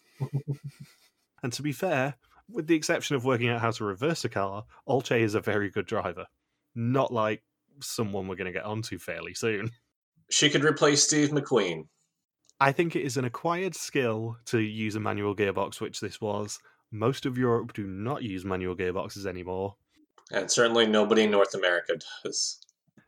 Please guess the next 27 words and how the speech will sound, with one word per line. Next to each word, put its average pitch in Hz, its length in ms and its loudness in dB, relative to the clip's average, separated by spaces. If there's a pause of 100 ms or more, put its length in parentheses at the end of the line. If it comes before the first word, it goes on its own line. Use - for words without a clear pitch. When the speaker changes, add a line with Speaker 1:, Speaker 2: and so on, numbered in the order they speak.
Speaker 1:
Yeah, 135 180 0
I 135 80 0
think 196 180 -2
Olcay 156 360 0
has 139 100 -2
had 123 160 -2
a 117 40 -2
bit 117 160 0
of 110 60 -2
experience 95 640 0
driving 90 280 0
a 90 60 -4
manual 90 320 -4
car. 92 360 -2 (260)
I 113 100 2
suspect - 480 -6
Simona 101 560 -2
hasn't. - 840 -8 (640)
Speaker 2:
<laughs> - 1000 0
You 117 160 4
mean 120 160 4
her 110 340 6
stalling 110 480 4
repeatedly? 117 800 0 (400)
Speaker 1:
Yeah. 95 680 -2 (580)
I 123 120 6
mean, 113 720 0